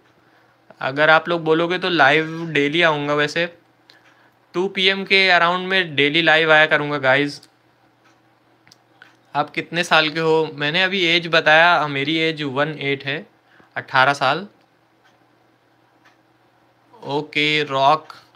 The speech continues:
अगर आप Insta चलाते हो तो Insta पे जाके फॉलो कर लीजिए, डिस्क्रिप्शन में link दिया हुआ है।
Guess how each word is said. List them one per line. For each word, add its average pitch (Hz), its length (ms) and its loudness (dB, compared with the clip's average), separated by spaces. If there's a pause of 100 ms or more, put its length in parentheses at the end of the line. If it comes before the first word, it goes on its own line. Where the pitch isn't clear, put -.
अगर 147 260 0
आप 151 240 2
Insta 139 300 -2
चलाते 147 380 2
हो 175 100 0
तो 170 120 -6
Insta 156 360 0
पे 160 60 -6
जाके 156 220 0
फॉलो 147 360 -2
कर 156 120 0
लीजिए, 143 300 -4
डिस्क्रिप्शन 143 560 -6
में 160 140 -4
link 156 280 -4
दिया 135 220 -2
हुआ 120 280 -2
है। 170 140 -4